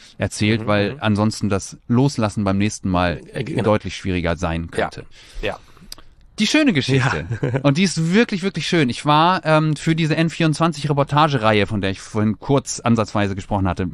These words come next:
Speaker 1: war ich mit dem Freund, der auch auf der zehn-Tage-Reise mit unterwegs war, Richtung Nordkap unterwegs, ähm, ganz oben nach Norwegen, bei, im tiefsten Winter, minus dreißig Grad hatten wir. Und wir waren kurz hinter der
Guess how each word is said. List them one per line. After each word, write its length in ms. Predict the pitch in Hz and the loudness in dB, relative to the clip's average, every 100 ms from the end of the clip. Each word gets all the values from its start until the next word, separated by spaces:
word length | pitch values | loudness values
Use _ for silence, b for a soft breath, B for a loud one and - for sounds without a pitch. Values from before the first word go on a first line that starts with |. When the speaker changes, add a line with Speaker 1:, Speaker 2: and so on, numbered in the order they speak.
| - | -6
Speaker 1:
war 240 | 117 120 | 0 2
ich 100 | 156 | 4
mit 160 | 151 151 | 4 4
dem 100 | 139 | 4
Freund, 360 | - 131 208 160 | 4 2 4 2
der 100 | 127 | 2
auch 60 | |
auf 120 | 117 | 0
der 140 | - 101 | 0 0
zehn-Tage-Reise 720 | 170 190 165 156 117 98 92 | 2 2 2 2 2 2 2
mit 160 | 92 95 | 0 -2
unterwegs 400 | 90 87 92 - | -2 -2 -4 0
war, 160 | 143 - B B B _ - - - B B B B B | -2 -2 B B B _ -20 -20 -20 B B B B B
Richtung 360 | 143 151 160 147 | -2 2 4 6
Nordkap 500 | 143 196 - 104 - | 4 2 0 -2 0
unterwegs, 640 | 104 92 104 202 - - - | 0 0 0 -2 -8 -14 -4
ähm, 520 | 127 123 123 127 127 | 2 4 4 4 2
ganz 260 | 123 135 - | 2 0 2
oben 300 | 147 139 135 | 2 4 6
nach 140 | 123 | 4
Norwegen, 640 | 123 131 143 143 147 147 - - - - - - | 4 2 2 2 2 0 -2 -12 -18 -20 -12 0
bei, 240 | 123 127 | 4 4
im 340 | 127 139 131 - | 4 2 2 0
tiefsten 300 | 175 - 123 | -6 0 0
Winter, 200 | 90 87 | 0 4
minus 260 | 123 131 | 4 4
dreißig 380 | - 107 104 - | 2 -2 -2 -6
Grad 220 | 87 82 | -4 -4
hatten 220 | 85 85 | -6 -6
wir. 120 | 78 78 B B B | -6 -6 B B B
Und 160 | 123 127 | 0 2
wir 100 | 127 | 4
waren 280 | 143 190 | 4 2
kurz 260 | 170 185 214 | 2 2 2
hinter 200 | 202 170 | 0 2
der 300 | 156 151 151 | 4 4 2